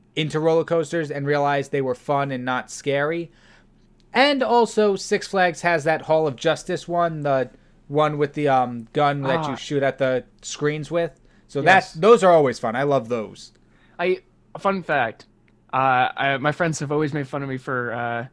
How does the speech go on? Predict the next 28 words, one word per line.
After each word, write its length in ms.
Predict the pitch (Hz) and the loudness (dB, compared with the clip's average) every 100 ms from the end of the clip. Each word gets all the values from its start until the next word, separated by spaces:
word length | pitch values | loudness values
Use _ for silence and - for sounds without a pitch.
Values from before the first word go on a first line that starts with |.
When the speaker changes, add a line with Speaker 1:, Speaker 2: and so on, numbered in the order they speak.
| _ _ _ | _ _ _
Speaker 2:
for 100 | - | -10
boasting 460 | 135 135 139 - 135 | -6 -4 -4 -6 -10
about 300 | 123 117 120 | -8 -10 -10
this, 280 | 113 113 - | -12 -14 -10
but, 200 | 127 120 | -8 -6
um, 300 | 107 113 123 - _ _ - | -6 -10 -14 -16 _ _ -4
I 120 | 147 | 0
was, 200 | 165 156 | 0 0
like, 240 | 160 143 | 0 0
what, 260 | 131 143 - | 0 -2 0
like, 180 | 143 131 | -4 -4
top 300 | 160 151 - | -2 -2 -2
one 280 | 135 143 143 | -6 -4 -4
percent 560 | - 139 - 123 143 - | -6 -8 -4 -4 -6 -8
on 120 | 143 147 | -6 -4
that 160 | 139 | -2
ride 420 | 147 147 151 160 - _ _ _ | -2 0 -2 -4 -8 _ _ _
for, 140 | - | 2
Speaker 1:
Wait, 120 | 226 | 4
Speaker 2:
like, 120 | 143 | 4
Speaker 1:
seriously? 500 | 208 277 311 392 381 - - - | 2 0 0 0 0 -2 -20 -10
Speaker 2:
Yeah, 360 | 170 185 151 | 0 4 4
well, 220 | 156 175 208 | 4 2 4
<laughs> 100 | 269 | 4
it 80 | |
was, 160 | 233 220 | 2 2
like, 220 | 220 - - _ - - _ | 0 -2 -14 _ -20 -20 _
not, 400 | 180 185 214 226 | -4 0 0 0